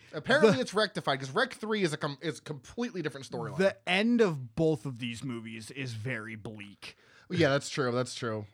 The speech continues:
Speaker 1: I, I didn't mention that with the first one. Um, so let's get into some trivia here. Uh, trivia for this one, uh, a much bigger production crew than its predecessor. It employed about, it employed about three hundred extras, which is pretty impressive.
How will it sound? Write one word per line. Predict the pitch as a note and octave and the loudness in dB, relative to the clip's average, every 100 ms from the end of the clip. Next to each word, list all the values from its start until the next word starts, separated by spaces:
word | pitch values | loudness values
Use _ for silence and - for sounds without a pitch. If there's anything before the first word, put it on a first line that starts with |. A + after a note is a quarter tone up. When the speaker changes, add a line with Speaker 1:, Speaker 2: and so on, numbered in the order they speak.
| - | -10
Speaker 1:
I, | |
I | B2+ | -8
didn't | C#3+ C#3 B2+ | -4 -4 -2
mention | B2+ A#2 B2 | -4 -8 -8
that | A2+ | -8
with | A2+ | -8
the | |
first | A2 A2+ A2 A2 | -6 -6 -6 -8
one. | G#2 - _ _ - | -8 -12 _ _ -4
Um, | C3 B2+ B2+ B2+ B2 | 0 2 2 0 0
so | F#3+ | 2
let's | A3 | 2
get | C4+ | 0
into | C4+ A3 | -4 -4
some | F#3+ | -4
trivia | E3 F3+ E3 D#3 | 0 0 2 0
here. | C3+ D3 D3 C#3 _ _ _ - | 2 2 2 0 _ _ _ -2
Uh, | C3+ | -2
trivia | C3 A#3+ G#3+ G#3+ | 0 0 2 2
for | G3+ | 2
this | F#3 F#3+ - | 0 0 2
one, | F#3 F3+ E3+ | 2 2 2
uh, | C#3+ C3+ | 2 2
a | |
much | E3+ F#3 | 0 0
bigger | G3+ F#3 | 0 0
production | E3 D#3+ E3+ E3 E3+ | 0 0 0 0 -6
crew | D3+ F#3 F3 E3+ | -4 0 2 2
than | D3 B2+ | 0 -4
its | A#2 | -2
predecessor. | G#3+ G#3 - G3 - G3 G3 | 0 0 2 -2 -2 -2 -2
It | E3+ | 0
employed | - C3 F#3 F3+ E3 | -2 -2 -2 -2 0
about, | D3 C#3 - - | 0 0 -2 -6
it | E3+ - | -8 -4
employed | G3+ G#3 - E3 D3+ | -4 -4 -4 0 0
about | C#3+ B2+ | 0 -2
three | - - F3+ A3 B3 B3 | -6 -14 -10 -4 -2 -2
hundred | - - A3 A#3 F#3+ C3+ A#2+ | -4 -8 -6 -4 -2 0 -2
extras, | A2+ A#2+ - B2 B2 A2+ | -4 -10 -8 -6 -6 -6
which | A2 | -8
is | A2 | -10
pretty | - A3 C#3+ | -4 -2 -2
impressive. | G#2+ E2+ - G2 | -6 -10 -14 -16